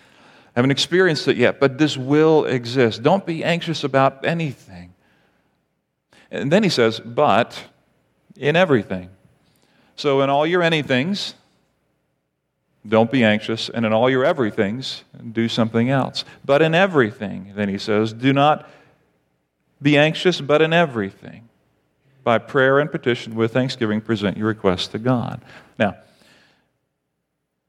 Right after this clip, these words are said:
anxiety comes, you run into it, you're worried about whatever, you name it. Some of us, I know right now, are dealing with deeper anxieties than others. For some of us, anxieties might be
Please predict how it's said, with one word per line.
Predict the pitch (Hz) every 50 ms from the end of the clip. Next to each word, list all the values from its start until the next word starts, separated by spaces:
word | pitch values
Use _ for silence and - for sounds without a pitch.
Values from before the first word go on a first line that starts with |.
| _ _ _ _ _ _ _ _ _ _ _ _ -
anxiety | 110 117 117 113 113 123 117 120 139 151 165 165
comes, | 165 - 160 147 156 170 190 208 208 - - - _ _ _ _ _ _ _ _ _ _ _ _ _ 185 185 180 _ _ _ _ _ _ _ _ _ _ _ _ _ _ _ _ _ _ _ _ _ -
you | - 110 107 101
run | 104 117 120 127 127
into | 131 139 151 143 151 143 143
it, | 165 - - - _ _ _ _ - - _ _ _ _ _ _ _ _ _ _
you're | - 110 101 101
worried | 101 104 117 123 131 135 131
about | 135 123 127 127 131 -
whatever, | 139 147 151 147 127 110 - 82 - _
you | 113 113 131 139
name | 131 113 98 90 98
it. | - - _ _ _ _ - - _ _
Some | - - - 143 143 156
of | 156
us, | 170 175 - -
I | - 131 156
know | 156 156 156 160
right | 143 135 139 143 139
now, | 131 139 147 147
are | 139
dealing | 127 131 131 135 131 123
with | 113 107 107 101 -
deeper | 120 123 143 135 - 160 151 147
anxieties | 120 151 143 135 143 143 135 139 143 143 143 147 139 139
than | 151 151 156
others. | - - 160 147 123 98 -
For | - 131
some | 127 - - 185 226
of | 196 135
us, | 120 117 117 -
anxieties | 101 113 123 117 123 123 123 123 120 120 117 -
might | 127 117 117 113
be | 117 120 117 113